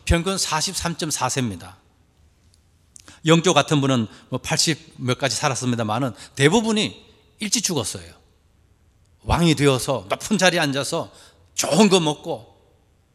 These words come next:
그렇지만은 그들이 타락하니까,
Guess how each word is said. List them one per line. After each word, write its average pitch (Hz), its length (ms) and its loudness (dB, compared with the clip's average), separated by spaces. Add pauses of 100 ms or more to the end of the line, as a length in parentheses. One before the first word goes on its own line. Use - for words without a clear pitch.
(720)
그렇지만은 120 640 -4 (680)
그들이 139 360 0
타락하니까, 185 880 2